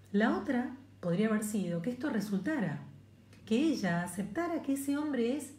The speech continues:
tal cual es, con estas cosas que ella elige y este par de cosas que ella no elige, porque en realidad eso es una pareja, eso es una verdadera pareja. La mujer tiene mucho más,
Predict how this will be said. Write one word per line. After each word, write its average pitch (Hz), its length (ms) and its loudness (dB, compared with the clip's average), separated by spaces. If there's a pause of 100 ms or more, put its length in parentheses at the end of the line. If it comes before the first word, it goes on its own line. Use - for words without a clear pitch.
(140)
tal 320 260 -2
cual 302 240 0
es, 190 380 -2 (500)
con 196 360 2
estas 294 340 -4
cosas 277 460 -2 (160)
que 220 200 0
ella 254 200 0
elige 226 520 -2 (400)
y 202 140 0
este 254 240 -2
par 262 220 0
de 254 100 0
cosas 254 300 -2
que 240 140 2
ella 226 200 2
no 311 200 0
elige, 285 440 -2
porque 196 240 -2
en 196 100 6
realidad 247 300 2
eso 294 200 -2
es 247 120 -4
una 320 180 -2
pareja, 202 560 0 (380)
eso - 160 -6
es 294 120 -4
una 285 140 0
verdadera 196 640 2
pareja. 156 540 -4 (540)
La 196 80 4
mujer 220 280 2
tiene 269 220 0
mucho 294 500 -2
más, 269 420 -2